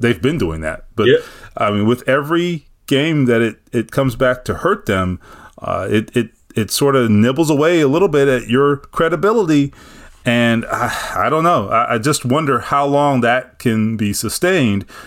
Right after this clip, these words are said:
Speaker 1: Um, look, you got fifty-three men on this team. I know they have his back, and I'm not suggesting that they should do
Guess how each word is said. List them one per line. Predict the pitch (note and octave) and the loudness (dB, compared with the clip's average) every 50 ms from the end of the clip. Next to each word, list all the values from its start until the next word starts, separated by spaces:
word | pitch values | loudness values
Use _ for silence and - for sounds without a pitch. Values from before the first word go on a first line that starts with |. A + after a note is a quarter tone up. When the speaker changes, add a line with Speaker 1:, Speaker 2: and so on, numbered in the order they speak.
| - - - | -16 -8 -4
Speaker 1:
Um, | A2+ G#2 G2+ G2+ G2 G2 - - - | -2 0 0 0 0 -4 -8 -10 -2
look, | C#3+ C#3 B2+ - | -2 -2 0 0
you | A#2 | -2
got | G2+ C#3+ C3+ C3 - | 0 0 0 -2 0
fifty-three | - E3 - - F3 D3+ E3 D#3 C#3+ | -2 -4 -4 -4 -8 -4 -2 0 2
men | C#3+ D3+ D3+ D3 | 2 2 2 2
on | C3+ B2+ | 2 2
this | A#2+ A2+ - - | 2 0 0 -2
team. | - D3 C#3+ B2+ A2 G#2 G#2+ - | -2 0 2 2 2 0 -2 -4
I | - A2 A2+ | -4 -2 0
know | A#2 A#2 A#2+ C#3 D3+ D#3 | 2 2 4 4 2 2
they | C#3 C#3 B2 | 2 0 0
have | B2+ C3 B2 G#2 | 0 0 0 -2
his | G2 F2+ | -4 -4
back, | F#2+ B2+ C3 C3 C3+ C3+ C3 - - - - - - - - - _ - | -2 -2 -2 0 -2 -4 -6 -8 -20 -20 -20 -20 -20 -20 -20 -20 _ -4
and | A2 A2 | 0 0
I'm | C#3+ F#3 G#3 G3 | 0 0 0 0
not | F3 E3 D#3 C#3 | 0 -2 0 -2
suggesting | - A#2 F#2+ B2+ C#3 C3+ - - B2 A2+ | -2 -2 0 0 0 0 0 0 0 0
that | A2+ G2+ | 0 0
they | - B2 A#2+ | 0 0 0
should | - - G#2 | 0 -2 -4
do | F#2 G#2 G2+ F#2+ G#2+ A2+ | -2 -2 -2 -2 -4 -8